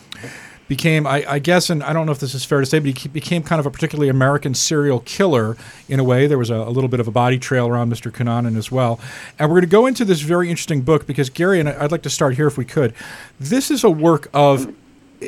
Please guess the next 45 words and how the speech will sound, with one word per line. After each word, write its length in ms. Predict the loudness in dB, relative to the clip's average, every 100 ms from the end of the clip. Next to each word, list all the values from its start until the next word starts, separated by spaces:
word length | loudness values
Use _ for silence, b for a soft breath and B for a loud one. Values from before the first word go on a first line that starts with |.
| -10
I, 260 | -6 -4 -2
I 100 | 0
think 240 | 0 -2 0
that 140 | 0
if, 160 | -2 -4
if 200 | -6 -2
I'm 140 | -2
fair 260 | -2 2 2
in 120 | 2
saying, 260 | 2 2 2
and 100 | 0
maybe 200 | 0 0
you 100 | 0
would 100 | 0
disagree 340 | -2 0 2
with 100 | 2
me, 80 | 0
but 100 | -2
this 100 | -4
strikes 300 | -4 -4 -2
me 80 | -2
as 100 | 0
a 100 | 0
nonfiction 880 | 0 0 -2 -4 -4 -6 -4 -4
novel. 460 | -2 0 -2 -4 -10 -14 B B B B
It 140 | -2 2
is 320 | 2 2 -2
not, 480 | -2 0 0 -2 -6 -8
uh, 260 | -4 -4 -6
strictly 560 | -6 0 0 2 0 0
per 180 | -2 -2
se 340 | 0 0 0
a 40 |
work 240 | 0 0 0
of 140 | -2
reportage, 640 | -2 0 0 2 2 -2 B B B -6
but 120 | -2
many 340 | 0 2 2
of 80 | 2
the 60 | 0
things 320 | -2 -2 -2
in 60 |
it 80 | -4 -2
are 140 | -4
true, 540 | -4 -6 0 2 2